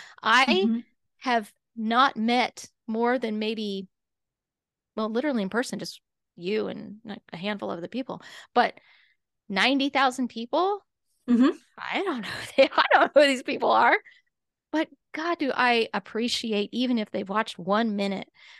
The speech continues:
Speaker 1: like, they've
Speaker 2: Mm-hmm.
Speaker 1: taken time out of their lives. And I love my, I love the people who watch, I love the viewers on, on Instagram and the people who are engaging in the stories and,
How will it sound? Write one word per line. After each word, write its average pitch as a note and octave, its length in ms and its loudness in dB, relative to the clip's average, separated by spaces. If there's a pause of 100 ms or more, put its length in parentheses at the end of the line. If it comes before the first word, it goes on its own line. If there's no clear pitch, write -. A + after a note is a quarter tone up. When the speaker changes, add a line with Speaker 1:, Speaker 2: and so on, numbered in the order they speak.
(120)
Speaker 1:
like, G3+ 180 -4
they've A3+ 140 2
Speaker 2:
Mm-hmm. A#3+ 60 4
Speaker 1:
taken B3+ 340 0
time G#3+ 240 -4
out G#3 100 0
of G3 40 0
their G3+ 100 -2
lives. G3+ 400 0
And B3 160 -4
I C#4 140 2
love C4+ 380 2
my, C#4+ 140 0 (120)
I B3+ 100 -4
love B3 320 -2
the - 80 -6
people B3+ 260 -4
who B3 60 -2
watch, A#3 220 -4
I A3+ 220 -4
love A#3+ 480 2
the B3+ 100 2
viewers A#3+ 340 0
on, A3+ 380 -4
on A3 180 -2
Instagram A3 640 -4
and G#3 100 -6
the G#3+ 60 -8
people A#3 240 -8
who A3 80 -6
are G#3+ 80 -2
engaging G#3 600 -4
in G3+ 60 -6
the G3+ 80 -8
stories G#3 680 -4
and, G3 160 -6